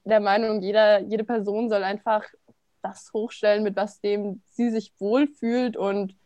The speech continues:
das mache ich ja auch nicht anders. Und ja, also wirklich Grenzen, die Grenzen, die ich mir vielleicht am Anfang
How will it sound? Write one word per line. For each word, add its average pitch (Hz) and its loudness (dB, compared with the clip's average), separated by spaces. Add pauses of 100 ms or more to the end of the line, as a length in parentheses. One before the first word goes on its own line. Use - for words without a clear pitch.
(240)
das 202 -6
mache 208 0
ich 233 -4
ja 202 4
auch 196 4
nicht 208 -4
anders. 240 2
Und 180 -10 (840)
ja, 180 4
also 196 -2 (560)
wirklich 202 -4 (200)
Grenzen, 220 -4 (640)
die 254 0
Grenzen, 311 2
die 277 0
ich 269 0
mir 262 0
vielleicht 269 2
am 220 -2
Anfang 226 -4